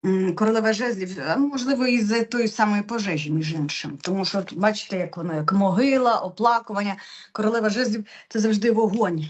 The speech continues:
От, сонце, вогонь. Е, <clears throat> швидше всього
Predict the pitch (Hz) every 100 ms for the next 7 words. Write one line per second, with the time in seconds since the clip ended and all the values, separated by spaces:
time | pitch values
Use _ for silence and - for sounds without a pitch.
0 | - - - - - - - 156 - 190
1 | 180 208 160 151 - - _ _ - -
2 | - - - 165 202 202 202 202 202 196
3 | 202 196 202 196 196 - _ _ _ _
4 | - - 240 214 - - - - 277 330
5 | 320 226 - 254 226 - 180 226 214 190
6 | -